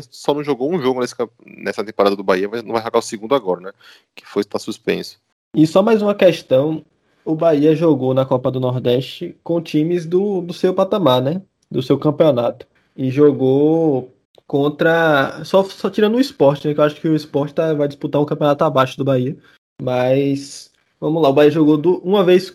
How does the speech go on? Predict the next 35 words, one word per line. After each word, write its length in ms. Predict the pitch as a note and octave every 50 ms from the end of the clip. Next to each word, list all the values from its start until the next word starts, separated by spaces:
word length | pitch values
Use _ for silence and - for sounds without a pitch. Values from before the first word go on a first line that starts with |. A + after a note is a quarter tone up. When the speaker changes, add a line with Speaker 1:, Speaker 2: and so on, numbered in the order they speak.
| _ _ -
Speaker 2:
duas 140 | F3+ G#3
vezes 140 | F#3 F#3 F3+
com 60 | -
o 40 | _
Fortaleza 400 | - F#3 F3+ F#3 F3+ F#3+ F#3 F#3+
e 40 | G3
duas 180 | F3+ G3 F#3 E3+
vezes 140 | F3+ E3
com 60 | E3+ -
o 40 |
Ceará. 460 | - F#3+ F3+ E3 C3 A#2+ A#2+ B2 - _ _ _ _ _ _ _ _
E 300 | D3 C#3 C#3+ D3+ F3 G3+ F#3+ - _
tomou 720 | - G3 F3 E3 D3+ C#3+ D3 D#3 E3+ F#3 F#3+ F#3 E3 C#3+ - _ _ _ _ _ _ _
quatro 280 | - F3 F#3 F#3+ G3 G3+
gols 500 | D#3 C3 B2 A#2+ A#2+ A#2+ - - - _ _ _ _ _
nesses 300 | D3 C3+ C3+ C3 C#3+ C3+
dois 200 | C3 D3 D3+ D3
jogos, 260 | C3 C3 B2+ B2 C3+ C3
nesses 180 | C3+ C3 -
quatro 300 | - D3+ C#3 C#3 D3+ D3
jogos. 340 | B2 C3 B2 A#2 B2+ B2+ -
Contando 320 | - D3+ D3 E3 D#3+ E3
com 380 | D#3+ E3 F3 F3 E3+ D#3+ - -
o 80 | F3 F3
Sport, 600 | E3+ - - - C#3+ D3+ F3+ F3 - - G3+ G3 - _ _ _ _ _ _ _
ficariam, 800 | - F3+ F3 - F3+ E3+ D#3+ D#3+ F3 F#3 F#3 F3+ E3 D3 C3+ C3 - _ _ _
não 160 | D#3+ D3 D3+ D3+
tomou 200 | E3 D#3 D3+ C#3+
gol 100 | C3 C3+
contra 200 | C#3+ D3+ D3 D3+
o 40 | E3
Sport, 360 | - - D#3 D3 F3 - -
né? 120 | F#3 G3+ A#3 - _ _ _ _ _ _ _
Então 440 | - C#3+ C#3 C#3 D3 C#3 C#3+ D#3 D#3+
seriam, 840 | D#3 - - F3+ D#3+ C#3 C#3 D3 E3 F3 F3+ F3+ E3+ D#3 C#3+ C3